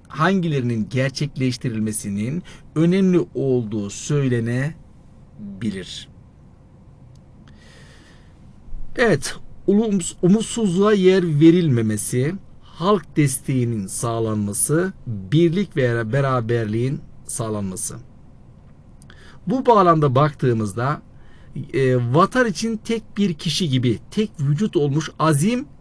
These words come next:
ve karar ile çalışmak. Ne diyor? E,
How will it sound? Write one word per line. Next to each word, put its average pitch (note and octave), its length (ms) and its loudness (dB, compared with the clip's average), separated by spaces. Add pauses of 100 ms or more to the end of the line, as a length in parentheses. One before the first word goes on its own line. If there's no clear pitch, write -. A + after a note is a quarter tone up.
ve B2 240 4
karar E3+ 440 2
ile D3+ 320 0
çalışmak. A#2+ 760 -4 (1500)
Ne D#3+ 320 6
diyor? G3 280 4 (1040)
E, A#2+ 1160 0